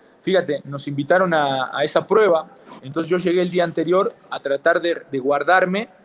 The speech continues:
porque eran tres días de prueba. Y yo llegué a tratar de guardarme, llegué un día antes, eh, cené bien, me descansé. Y yo me acuerdo que cuando yo estaba en el entrenamiento, él venía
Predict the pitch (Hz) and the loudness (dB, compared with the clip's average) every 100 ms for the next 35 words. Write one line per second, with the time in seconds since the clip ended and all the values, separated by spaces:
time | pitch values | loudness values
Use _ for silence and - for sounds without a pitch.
0 | _ 139 175 170 160 175 170 165 151 139 | _ -8 -4 -4 -2 -4 -2 -4 -4 -4
1 | 190 151 110 _ _ _ _ _ 127 151 | -2 -2 -4 _ _ _ _ _ -8 -2
2 | 175 190 190 160 147 170 185 170 175 185 | 2 4 4 2 0 2 2 2 4 2
3 | 190 196 190 - 147 156 160 165 180 190 | 2 -2 -6 -8 -8 -6 -2 2 4 2
4 | 185 175 170 - - _ - 131 123 - | 2 -2 -2 -8 -20 _ -12 -8 -8 -8
5 | 135 147 160 175 185 185 185 - 135 127 | -6 0 2 4 4 2 -4 -10 -14 -10
6 | 131 - 117 123 - 120 - 180 185 - | -10 -14 -10 -6 -4 -6 0 2 2 -2
7 | - - - - - - - - - - | -20 -20 -20 -20 -20 -20 -20 -20 -20 -14
8 | - 156 190 190 190 208 185 - 147 156 | -2 2 4 4 4 4 2 0 -4 -4
9 | 180 190 185 165 147 147 143 156 190 196 | 0 0 2 -4 -6 -8 -8 -4 -4 0
10 | 202 202 175 170 175 185 185 170 147 | 0 0 -4 -4 -6 -2 0 2 0